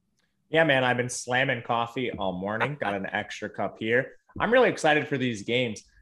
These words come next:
The only thing I'm disappointed with is we got Pittsburgh in the playoffs instead of L A, so it kinda turns down the excitement factor a little bit.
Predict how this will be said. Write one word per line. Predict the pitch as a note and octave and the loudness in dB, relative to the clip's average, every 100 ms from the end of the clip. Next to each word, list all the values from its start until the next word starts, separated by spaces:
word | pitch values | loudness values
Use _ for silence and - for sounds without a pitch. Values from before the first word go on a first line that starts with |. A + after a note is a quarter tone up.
| _ - | _ -12
The | F2 D3 | 2 6
only | D#3+ F#3+ A#3+ | 6 6 4
thing | G3+ F3 | 2 2
I'm | D3+ | 2
disappointed | D#3 D#3 - C#3 D3 C#3 | 2 2 0 2 4 4
with | A2 A2 | 2 0
is | A2+ G#2 G2 | -2 -4 -4
we | A2+ | -2
got | A2+ - | 0 0
Pittsburgh | - - A#2 | -4 -2 -2
in | G#2+ | -2
the | G2 | -4
playoffs | - G2 G2 F#2+ G#2 | -4 0 0 0 -6
instead | F#2 G#2+ | -6 -2
of | G#2 E2+ | -2 -4
L | - G2+ G2 | -4 -2 0
A, | A2+ A2 | 0 0
so | - | -2
it | A2+ | 0
kinda | C#3+ C#3 | 2 2
turns | C3+ C3+ C3+ A#2 | 0 -2 -2 -4
down | F2 A2 A2+ B2 A#2+ | -6 -2 -2 -2 -4
the | A2 G#2+ | -4 -4
excitement | - A2 A2+ A#2+ | -2 -2 -2 -4
factor | - A2+ A#2 G#2 | -2 -2 -2 -4
a | F#2+ | -4
little | A#2 C3 | -2 2
bit. | D#3+ E3 | 4 2